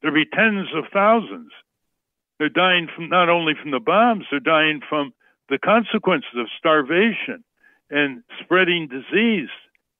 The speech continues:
measles, the lack of medicine for diabetics, for cancer victims, the lack of any transport,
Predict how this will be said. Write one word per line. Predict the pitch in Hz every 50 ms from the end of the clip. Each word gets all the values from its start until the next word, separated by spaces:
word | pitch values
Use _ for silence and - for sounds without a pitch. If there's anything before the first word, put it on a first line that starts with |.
| _ -
measles, | - 180 220 226 185 - 185 185 156 131 117 92 - - - _ _ _ _ _ -
the | 139
lack | 143 156 175 175 175 - -
of | 170 147 123 113 - - -
medicine | 127 170 180 175 156 - - 175 165 143 -
for | 147 143
diabetics, | 127 143 156 151 151 143 127 117 180 196 214 208 180 143 - - - - - _ _ _ _ _ _
for | - 165
cancer | - - - 180 196 214 190 - - 185 156 135
victims, | 143 156 147 - - - 143 113 98 98 - - - _ _ _ _ _ _ -
the | 139 139
lack | 147 165 170 165 - -
of | 156 143
any | 160 175 170 160
transport, | - - - 180 185 196 202 185 - - - - 180 170 156 131 107